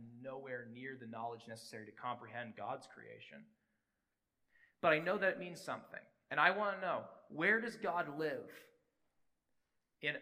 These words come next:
every single one of those spokes? Where is God in your comfort? Where is God in your need? Where is God when you enter an unfamiliar and uncomfortable place? Where is God on the road of trials? Where is God when you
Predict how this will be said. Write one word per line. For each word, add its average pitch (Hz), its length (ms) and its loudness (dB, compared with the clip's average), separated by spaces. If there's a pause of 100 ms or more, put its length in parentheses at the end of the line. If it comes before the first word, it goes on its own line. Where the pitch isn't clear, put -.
every 175 360 4
single 151 340 -6
one 139 160 -4
of 127 140 -8
those 117 240 -6
spokes? - 560 -16 (760)
Where 165 160 2
is 185 120 -2
God 156 280 6
in 147 60 -6
your 135 120 -4 (140)
comfort? - 400 -8 (640)
Where 165 140 -2
is 160 100 -6
God 156 260 0
in 147 120 -8
your 131 120 -4
need? 120 540 -8 (420)
Where 170 180 2
is 185 220 -2
God 143 300 6
when 131 120 -6
you 131 120 -6
enter 135 320 -2
an 127 160 -2
unfamiliar 127 800 -2
and 110 100 -6
uncomfortable 113 760 -8
place? - 300 -10 (200)
Where 185 220 4
is 226 140 0
God 147 320 4
on 139 120 0
the 131 60 -8
road 123 240 -2
of 113 80 -12
trials? - 680 -6 (1120)
Where 160 200 2
is 180 120 -4
God 147 320 2
when 139 120 -10
you 131 60 -8